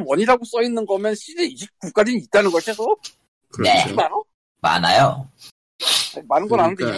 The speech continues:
Speaker 1: 이렇게까지 많나?
Speaker 2: 그러니까, 그러니까 다들 기억하고 있는 에피소드가 다,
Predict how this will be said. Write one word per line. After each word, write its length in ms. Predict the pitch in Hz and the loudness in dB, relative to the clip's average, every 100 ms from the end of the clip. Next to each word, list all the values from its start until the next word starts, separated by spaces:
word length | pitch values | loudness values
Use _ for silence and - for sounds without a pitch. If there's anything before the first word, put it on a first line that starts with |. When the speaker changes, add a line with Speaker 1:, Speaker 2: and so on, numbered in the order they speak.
| 92 | -4
Speaker 1:
이렇게까지 240 | - 208 | -2 -2
많나? 280 | 160 127 381 - - _ _ _ _ _ - | -4 -6 -6 -6 -20 _ _ _ _ _ -6
Speaker 2:
그러니까, 960 | 131 147 135 - 120 120 113 110 95 - _ _ - | -4 -4 -6 -6 -4 -2 -2 -4 -8 -12 _ _ -10
그러니까 480 | 143 175 165 - | -4 -2 -4 -4
다들 580 | 139 113 123 120 113 117 | -6 -4 -2 0 0 0
기억하고 540 | 104 - 127 - 143 131 | -2 -2 -2 -2 -6 -4
있는 180 | 127 107 | -2 -4
에피소드가 500 | - 104 110 104 104 | -4 -6 -4 -4 -4
다, 160 | 82 | -6